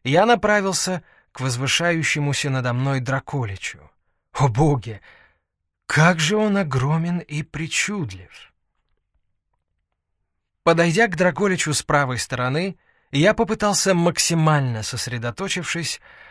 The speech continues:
сформулировать четкую мысль. «Опусти голову. Чуть ниже.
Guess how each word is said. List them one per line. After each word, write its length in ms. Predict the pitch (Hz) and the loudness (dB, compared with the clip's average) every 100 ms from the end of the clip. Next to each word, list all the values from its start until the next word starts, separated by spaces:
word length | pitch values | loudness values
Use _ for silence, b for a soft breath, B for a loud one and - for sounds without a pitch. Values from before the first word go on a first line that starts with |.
| B | B
сформулировать 920 | - - 180 175 175 180 220 196 196 | -6 0 2 4 4 4 0 -2 -4
четкую 520 | - 151 170 - 156 151 | -2 -4 -4 -6 -4 -2
мысль. 500 | 123 107 - 90 _ _ _ _ _ _ _ _ _ _ - | -2 -4 -10 -14 _ _ _ _ _ _ _ _ _ _ -4
«Опусти 480 | 147 180 175 - 247 | -2 0 -2 0 -2
голову. 560 | 160 131 120 120 165 - _ _ _ _ _ _ _ _ _ | -2 -4 -4 -8 -14 -18 _ _ _ _ _ _ _ _ _
Чуть 280 | - 240 - | -4 -4 0
ниже. 380 | 196 117 92 | 0 0 -4